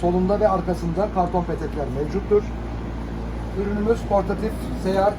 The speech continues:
her tarafa taşınabilir, tekerlekli, güzel bir üründür. Bu ürünlerimizi N on bir ve kendi web sitemiz garanticaret nokta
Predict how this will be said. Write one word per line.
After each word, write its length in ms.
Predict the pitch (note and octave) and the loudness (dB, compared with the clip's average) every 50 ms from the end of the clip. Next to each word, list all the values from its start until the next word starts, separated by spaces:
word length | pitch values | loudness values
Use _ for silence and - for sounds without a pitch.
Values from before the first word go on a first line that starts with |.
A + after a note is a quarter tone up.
| - - | -4 -2
her 220 | F3+ G3+ G#3 - | 0 0 0 0
tarafa 320 | G3+ F#3 F3 D#3 F3 F#3 F#3 | 0 0 0 2 0 0 0
taşınabilir, 640 | F#3 F3+ E3+ - F#3 F#3 F3+ F3 E3+ E3 F3 F3+ - - - - - - | 0 -2 -2 0 2 2 2 2 0 -2 -4 -4 -6 -8 -10 -10 -8 -6
tekerlekli, 540 | G3 F#3 - F#3+ F#3 F3 F3+ F3 - - F3+ F#3 - | -6 -4 -2 -2 -2 -2 -4 -4 -4 -6 -6 -6 -6
güzel 200 | - F3+ F#3 F#3 | -4 -2 -2 0
bir 260 | F3 F3 E3+ D#3+ D3+ | 0 -2 -4 -4 -4
üründür. 260 | C#3 C#3 C3+ D#3+ F#3 F#3 - - - - - - - - - - - - - - - - - - | -6 -6 -6 -6 -6 -8 -8 -8 -8 -10 -10 -10 -10 -10 -10 -10 -10 -8 -8 -8 -8 -8 -4 -2
Bu 40 | G#3 | 2
ürünlerimizi 720 | A3 A3 G#3+ G#3 G3+ F#3+ F#3 F3 F3 F3 D#3+ - F#3 G#3 G#3+ - - - - - - - - - - - - F#3+ G3 | 2 4 2 2 0 0 0 -2 -4 -4 -4 -2 -2 -2 -4 -6 -8 -8 -2 -2 0 0 0 -4 -6 -6 -6 -4 0
N 60 | G#3 G#3+ | 2 2
on 180 | A3 A3+ A3 | 2 2 2
bir 160 | F#3+ G3+ A3 A3 - F#3 | 0 -2 -2 -2 -2 -4
ve 100 | G3 F#3+ - | -4 0 2
kendi 220 | G3 F#3+ F#3 F#3 | 4 4 4 4
web 320 | F#3 G3+ G#3+ - G3+ G#3 | 2 2 2 0 0 -4
sitemiz 400 | - - - - - - - - | -4 -2 2 2 2 2 4 2
garanticaret 720 | - - F#3 F#3 F#3 F#3 - - - E3+ D#3 D#3 D3 - | 2 2 4 2 2 2 2 0 0 0 -2 -2 -2 -4
nokta 200 | E3+ E3+ - E3+ | -4 -4 -4 -6